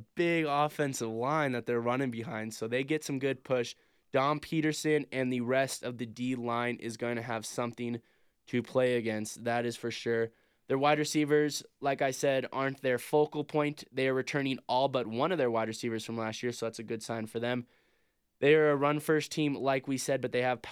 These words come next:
quality pass catchers versus Cal Poly. Their top receiver was Rashad Shaheed with six receptions, forty-nine yards, and a touchdown. They only had a total of a hundred eighty-two passing yards compared to their two hundred seventy-five rushing yards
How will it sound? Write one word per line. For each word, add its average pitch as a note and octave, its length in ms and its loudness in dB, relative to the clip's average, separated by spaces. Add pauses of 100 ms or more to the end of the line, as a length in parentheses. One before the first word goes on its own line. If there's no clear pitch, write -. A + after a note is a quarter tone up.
quality D3+ 420 2
pass C3+ 380 0
catchers C3+ 440 -2
versus B2+ 240 -2
Cal B2 240 0
Poly. C#3 460 0
Their A#2 140 -2
top A2 320 -4
receiver A#2 500 -4
was A2 240 -6
Rashad A2+ 520 -2 (200)
Shaheed D3+ 800 -8 (360)
with B2 140 0
six F3+ 320 -2
receptions, B2+ 500 -2
forty-nine B2+ 580 0
yards, A2+ 260 -4
and A2+ 100 -6
a A2 40 -8
touchdown. A2+ 560 -4 (720)
They D#3 140 6
only F#3 280 2
had E3 380 2 (120)
a C#3+ 80 0
total D3+ 400 2
of C3 140 2
a B2+ 60 2
hundred D3+ 420 0
eighty-two C#3+ 440 0
passing C3 440 -2
yards B2 320 0
compared B2+ 640 -4
to C3 100 -6
their A#2 160 2
two B2 260 -6
hundred A2+ 300 -4
seventy-five A2+ 460 -4
rushing A#2 340 -4
yards A2+ 400 -6